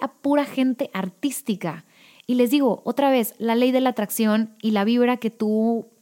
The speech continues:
traes y lo que transmites. No conocí a nadie, doctor, ingeniero, eh,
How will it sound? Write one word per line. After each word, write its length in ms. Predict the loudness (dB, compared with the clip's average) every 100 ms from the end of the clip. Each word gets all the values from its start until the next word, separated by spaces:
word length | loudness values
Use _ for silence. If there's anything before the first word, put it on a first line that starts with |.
| _
traes 580 | -2 2 2 2 0 -2
y 240 | -2 0 2
lo 180 | 0
que 120 | -2 -4
transmites. 640 | -2 0 0 0 -2 -4 -12 -20 -20 _ _
No 440 | -2 2 4 2
conocí 500 | 2 0 0 0 -4 -2
a 80 | -2
nadie, 600 | 0 0 0 2 0 -2
doctor, 500 | -4 -4 -2 0 2
ingeniero, 1080 | 2 0 0 0 2 2 2 2 2 0 -2 _ _ _ -6
eh, 560 | -4 -2 -2 -4 -8